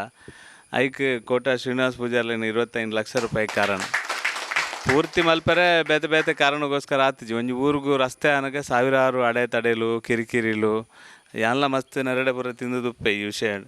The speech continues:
ಅಂಡ ಕಾರು ಮೂಲು ಬತ್ತು ತೂನಗ ಖುಷಿ ಆಪುನ ಐಟೇರ್ದು ಇಡೇ ಮುಟ್ಟ ಬತ್ತುನತ್ತ ಅಂದ್ ದುಪ್ಪುರ ಆವಡ್ದಾಂಡ ಭಾರಿ ವರ್ಷ ಹೊಡ್ದು ದುಂಬೆ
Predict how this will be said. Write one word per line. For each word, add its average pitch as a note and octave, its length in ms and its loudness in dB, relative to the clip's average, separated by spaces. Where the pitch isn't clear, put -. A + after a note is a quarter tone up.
ಅಂಡ C3 180 0
ಕಾರು C3+ 320 2
ಮೂಲು D3 240 0
ಬತ್ತು C3+ 240 -2
ತೂನಗ C3+ 400 -6
ಖುಷಿ C3+ 280 -2
ಆಪುನ G2+ 260 0
ಐಟೇರ್ದು G#2+ 380 -2
ಇಡೇ A2+ 140 0
ಮುಟ್ಟ A2+ 240 -4
ಬತ್ತುನತ್ತ G#2+ 560 -2
ಅಂದ್ - 1080 -12
ದುಪ್ಪುರ D3+ 280 2
ಆವಡ್ದಾಂಡ D3+ 560 2
ಭಾರಿ C3+ 300 2
ವರ್ಷ C#3 300 0
ಹೊಡ್ದು C3 320 0
ದುಂಬೆ C3 480 0